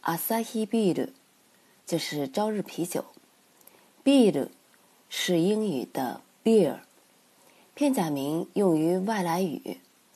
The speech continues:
也就是英语啊、意大利语这样的外来语。这个横杠呢，就相当于一个长音，就是把这个音拉长了，我们今后还会学到。Biru，biru。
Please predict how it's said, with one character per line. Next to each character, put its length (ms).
也 80
就 140
是 100
英 300
语 200
啊、 360
意 100
大 200
利 220
语 240
这 100
样 140
的 80
外 220
来 160
语。 200
这 140
个 100
横 280
杠 260
呢， 140
就 160
相 200
当 220
于 140
一 160
个 100
长 260
音， 280
就 160
是 140
把 220
这 100
个 100
音 280
拉 140
长 300
了， 200
我 80
们 100
今 160
后 80
还 220
会 140
学 180
到。 280
Biru，biru。 2250